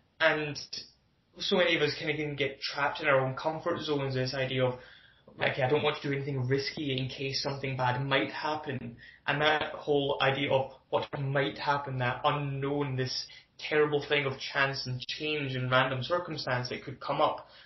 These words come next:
starts pushing people and makes us, makes their comfort zone shrink.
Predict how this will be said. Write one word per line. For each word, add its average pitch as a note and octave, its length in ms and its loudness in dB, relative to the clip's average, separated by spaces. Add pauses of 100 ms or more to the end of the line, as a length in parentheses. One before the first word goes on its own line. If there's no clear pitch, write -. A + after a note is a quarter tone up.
starts - 280 4 (120)
pushing D#3+ 360 -4
people D3 320 -2
and B2+ 80 2
makes C3 200 0
us, C3 260 -4 (100)
makes D3 260 0
their A#2 320 4
comfort C#3+ 240 0
zone B2 160 -2
shrink. F3 440 -2